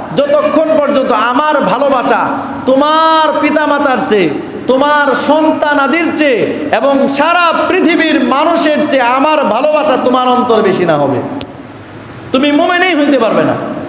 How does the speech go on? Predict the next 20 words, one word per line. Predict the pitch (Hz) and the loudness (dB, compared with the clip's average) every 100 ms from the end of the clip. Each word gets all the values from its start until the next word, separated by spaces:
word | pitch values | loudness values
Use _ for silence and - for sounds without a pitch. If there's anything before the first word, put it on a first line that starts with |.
| - - - - | -12 -14 -8 -2
আর | 208 | -2
আমরা | 254 285 | 0 0
জানি | 277 254 233 156 - - | 0 0 0 -2 -4 -4
আল্লাহ | 196 247 254 240 | -2 0 0 2
তাআলা | 247 233 | 2 2
যত | 226 294 294 277 | 0 2 2 4
ওয়াদা | 277 302 311 | 2 2 0
করছেন | 277 233 247 220 147 - - - - - - - | 0 0 0 0 -2 -4 -10 -12 -14 -16 -18 -6
আখেরাতে | 202 208 262 262 262 | -4 -2 -2 0 0
এই | 240 240 311 302 | 0 2 2 2
এই | 311 302 | 2 2
পুরস্কার | 294 285 294 233 | 2 2 0 0
দিবেন, | 214 196 165 135 | 0 0 -2 -2
কাদের | 196 208 | -2 -2
সাথে? | 233 214 175 143 - - - - - - - | 0 -2 0 -2 -4 -8 -12 -14 -16 -16 -2
মুমিনদের | 175 233 254 247 | 0 2 2 0
সাথে। | 240 208 156 139 | 0 0 0 0
বলেন, | 196 220 208 | 0 0 0
কাদের | 208 214 | 0 0
সাথে? | 202 156 | 0 -2